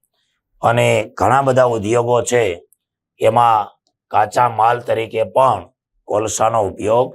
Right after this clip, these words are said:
થાય છે. તો ડામર, એમોનિયા વાયુ, એમોનિયમ સલ્ફેટ, બેન્ઝોલ અને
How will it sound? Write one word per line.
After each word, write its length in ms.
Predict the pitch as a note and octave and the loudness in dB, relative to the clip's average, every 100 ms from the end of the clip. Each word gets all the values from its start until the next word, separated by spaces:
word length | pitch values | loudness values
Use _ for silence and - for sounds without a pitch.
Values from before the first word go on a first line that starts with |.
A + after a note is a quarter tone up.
| _ | _
થાય 320 | G2+ A#2 B2+ A#2+ | 0 0 0 -2
છે. 100 | B2 B2+ _ _ _ _ _ _ _ _ _ _ _ _ - | -6 -6 _ _ _ _ _ _ _ _ _ _ _ _ -2
તો 120 | G#2+ G#2 G2 - _ _ _ _ _ _ | 2 2 0 -4 _ _ _ _ _ _
ડામર, 680 | G#2+ G#2+ A2+ A2+ A#2 A2+ A2 G#2 - _ _ _ | 0 2 4 4 4 4 2 -2 -14 _ _ _
એમોનિયા 640 | G2 G#2+ A#2 A2+ A2+ A2 G2+ | -6 -2 0 0 2 2 2
વાયુ, 400 | G#2+ A2+ A#2 A2+ G#2+ _ _ _ _ _ - | 2 0 -2 -4 -8 _ _ _ _ _ -10
એમોનિયમ 520 | A2 A2 A2+ A2+ A2 G2+ | -6 -2 -2 -2 -4 -4
સલ્ફેટ, 640 | G#2+ G#2+ A#2+ A#2+ A#2+ A2 - - _ _ _ G#2+ | -4 -2 2 4 4 2 -4 -20 _ _ _ -2
બેન્ઝોલ 760 | G#2+ A2 A2+ A2 A#2+ A#2 A2+ G#2+ - _ _ - | 2 2 0 2 4 6 4 0 -8 _ _ -6
અને 220 | A2 B2+ | -2 0